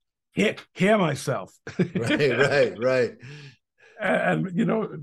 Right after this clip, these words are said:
Speaker 1: but, you know, I, I think in your line of work, it can't do you any harm.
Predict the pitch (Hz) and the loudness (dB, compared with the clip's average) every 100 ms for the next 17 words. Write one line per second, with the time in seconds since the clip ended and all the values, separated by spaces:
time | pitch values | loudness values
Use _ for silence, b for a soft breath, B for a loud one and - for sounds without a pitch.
0 | 160 151 139 143 135 170 143 135 135 147 | -12 -6 0 0 0 -2 0 0 -2 -2
1 | 180 147 139 160 196 175 143 139 135 135 | -2 -4 -2 -2 0 0 -2 -2 -2 -4
2 | 135 135 - 131 - 143 127 135 196 180 | -6 -8 -12 -10 -6 -4 -4 -4 -2 -4
3 | 117 113 107 113 | -6 -10 -10 -12